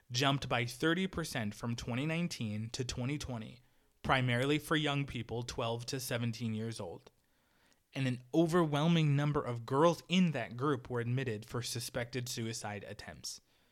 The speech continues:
A mind-blowing three percent of boys were admitted and fifty percent of girls. So teenagers,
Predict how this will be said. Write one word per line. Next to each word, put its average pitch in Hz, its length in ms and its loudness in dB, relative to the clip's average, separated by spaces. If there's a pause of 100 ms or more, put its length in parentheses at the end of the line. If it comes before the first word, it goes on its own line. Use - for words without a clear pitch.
(460)
A - 40 -2
mind-blowing 139 760 0
three 143 360 -4
percent 151 440 -4
of 131 120 -6
boys 123 360 -2
were 123 100 -2
admitted 117 540 -4 (320)
and 117 120 -2
fifty 165 520 -4
percent 135 580 -2
of 110 220 -10
girls. - 500 -14 (880)
So 147 220 0
teenagers, 127 800 -4